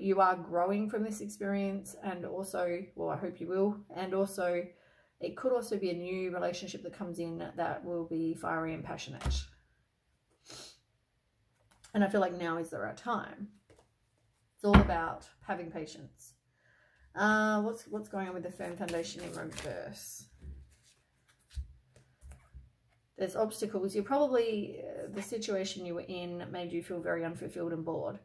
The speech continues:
Um, probably because they were all talk and no action. So they could have either breadcrumbed you, they could have ghosted you, they could have just been in and out of your life.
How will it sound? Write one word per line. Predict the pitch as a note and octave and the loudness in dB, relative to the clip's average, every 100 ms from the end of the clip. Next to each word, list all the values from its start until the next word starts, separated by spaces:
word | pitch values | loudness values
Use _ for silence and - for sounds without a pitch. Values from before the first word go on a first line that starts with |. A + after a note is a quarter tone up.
| _ _ _ _ - - | _ _ _ _ -10 -2
Um, | F3 E3+ E3 D#3+ - | 0 2 -2 -6 -6
probably | - A3+ G#3 F#3+ F3 | 4 4 6 2 0
because | F3 - G3 F3 E3+ E3 - - - _ _ _ _ _ _ _ _ _ | -4 -4 0 0 0 -4 -8 -12 -18 _ _ _ _ _ _ _ _ _
they | F3 | 0
were | E3 F3 E3+ | 2 4 4
all | E3 | 2
talk | E3 E3+ D#3+ | 0 -4 -4
and | D3+ | -4
no | |
action. | D#3 C#3+ - - - F#3+ | -4 -6 -12 -14 -16 -16
So | - F#3 | -10 -4
they | F3+ F3+ | 0 -2
could | - | 0
have | G3 | 0
either | F#3 F3 | 0 -2
breadcrumbed | D#3+ G3 G#3 A3+ G3+ | 0 0 2 2 4
you, | F#3+ F#3+ F#3+ F#3+ G3 | 4 4 4 2 0
they | F#3 | -6
could | E3 F3 | -6 -6
have | E3 | -4
ghosted | F3 F#3 G3 F3 | -2 -4 -4 -8
you, | F3+ F3+ | -6 -6
they | F3 E3 | -4 -4
could | - E3+ | -6 -8
have | E3 F#3 | -8 -10
just | F#3+ E3+ - | -8 -8 -4
been | F3 | -6
in | E3+ | -4
and | E3+ E3 | -6 -6
out | E3 | -4
of | D#3+ | -4
your | E3 | 0
life. | F3+ G3 | 2 2